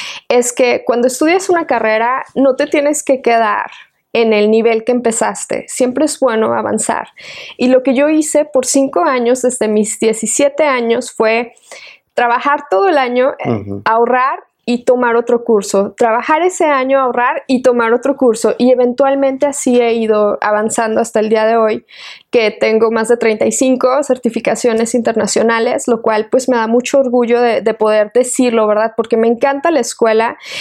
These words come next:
Speaker 1: Entonces, en ese año, que fue en el dos mil ocho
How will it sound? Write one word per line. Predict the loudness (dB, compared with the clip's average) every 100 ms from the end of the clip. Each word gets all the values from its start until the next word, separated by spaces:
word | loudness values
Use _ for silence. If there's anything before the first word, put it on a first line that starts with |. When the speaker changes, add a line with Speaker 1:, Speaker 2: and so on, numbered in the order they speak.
| -6
Speaker 1:
Entonces, | -2 0 2 0 2 0 -2 -8 _ -2
en | 2
ese | 2 2 0
año, | 0 0 2 0 0 -4
que | -4
fue | 0 0
en |
el | 2
dos | 0 0
mil | 0 0
ocho | 0 -2 -4